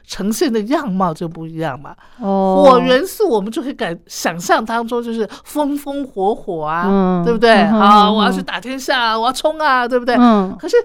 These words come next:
Speaker 1: 水元素的开创是怎么样呢？
Speaker 2: 冲，冲得出来吗？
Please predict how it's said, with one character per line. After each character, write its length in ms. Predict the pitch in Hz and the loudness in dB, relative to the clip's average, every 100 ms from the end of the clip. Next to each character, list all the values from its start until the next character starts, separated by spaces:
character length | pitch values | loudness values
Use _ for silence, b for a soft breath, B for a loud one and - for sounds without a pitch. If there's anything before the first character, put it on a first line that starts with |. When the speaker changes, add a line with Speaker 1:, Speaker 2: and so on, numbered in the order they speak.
| B B | B B
Speaker 1:
水 460 | - - - 240 208 | -14 -6 0 2 2
元 240 | 208 220 403 | 0 0 -2
素 260 | - 494 302 | 0 0 0
的 100 | 294 | -4
开 240 | - 254 | -4 -4
创 200 | 285 226 | -2 -4
是 140 | 214 | -4
怎 160 | 190 160 | -10 -10
么 120 | 160 | -6
样 220 | 214 240 | -4 -2
呢？ 240 | 220 214 220 - | 0 -2 -2 -4
Speaker 2:
冲， 140 | - - | -6 -2
冲 220 | 359 359 | 2 4
得 80 | 285 | 2
出 200 | - 277 | 2 2
来 160 | 196 | 2
吗？ 180 | 180 | 0